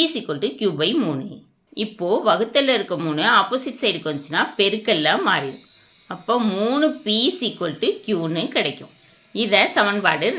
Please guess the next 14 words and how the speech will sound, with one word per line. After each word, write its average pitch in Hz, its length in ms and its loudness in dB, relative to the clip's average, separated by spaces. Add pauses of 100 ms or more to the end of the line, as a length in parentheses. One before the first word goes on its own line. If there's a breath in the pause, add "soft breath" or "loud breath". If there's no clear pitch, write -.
ரெண்டுன்னு 165 500 -2 (140)
எடுத்துக்கணும். 147 460 -6 (200)
சரியாப்பா? 180 420 4 (880 soft breath)
இத 220 100 2 (260)
மாத்தி 220 360 4 (140)
எழுதலாம். 151 340 -2 (260)
q 302 120 0 (100)
is 427 160 0
equal 170 260 -2
to 277 60 -2 (120)
மூணு 196 180 -2 (100)
பி 160 140 -2
ன்னும் 208 300 -2
எழுதலாம். 143 320 -2